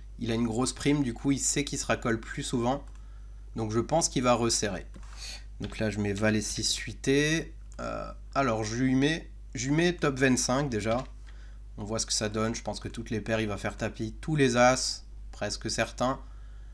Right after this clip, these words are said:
Maintenant, ce genre de main, on peut peut-être les enlever. Euh, je dirais un petit peu près ça. Ouais, ça fait top vingt-neuf pour cent.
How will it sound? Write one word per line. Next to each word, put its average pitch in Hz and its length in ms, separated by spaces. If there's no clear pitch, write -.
Maintenant, 104 420
ce - 380
genre 113 220
de 120 80
main, 127 200
on 120 80
peut 127 200
peut-être 135 240
les 135 180
enlever. 135 460
Euh, 107 220
je 104 80
dirais 165 280
un 208 160
petit - 180
peu 139 220
près 131 220
ça. 110 640
Ouais, 117 140
ça - 80
fait 120 120
top 139 180
vingt-neuf 143 360
pour - 180
cent. 151 360